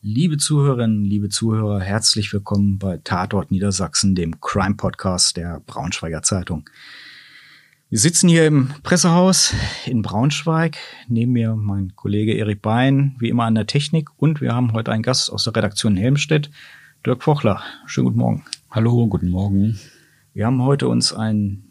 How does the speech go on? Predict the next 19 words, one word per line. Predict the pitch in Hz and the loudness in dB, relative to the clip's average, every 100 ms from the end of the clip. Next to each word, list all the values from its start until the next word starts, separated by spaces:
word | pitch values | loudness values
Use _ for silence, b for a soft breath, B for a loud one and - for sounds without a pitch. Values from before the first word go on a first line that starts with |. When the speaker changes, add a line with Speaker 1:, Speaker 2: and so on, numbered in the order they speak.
| _ | _
Speaker 1:
Thema | - 123 143 | -4 0 0
vorgenommen, | 147 143 127 127 | 0 0 2 2
einen | 123 202 | 2 0
Fall, | - - 123 151 151 | 0 0 2 4 4
der | 123 | 2
ganz | 117 131 147 | 4 2 2
frisch | - 143 147 | 0 -2 -2
vor | - | 0
der | 120 | 2
neunten | 117 120 147 147 | 4 4 4 2
großen | 139 135 135 120 | 2 0 0 -2
Strafkammer | - - 120 - 127 117 | -2 0 -2 0 0 0
des | - | 0
Landgerichts | - 113 110 104 - | -2 -2 -2 -4 -6
Braunschweig | - 87 120 143 - - 60 - | -4 -2 0 -2 -4 -2 -2 -4
verhandelt | 104 131 143 - | -2 0 0 0
worden | 127 127 | 2 2
ist. | 127 - - - _ 147 147 | 2 0 -2 -6 _ -16 -14
Am | 127 110 101 | -8 -8 -8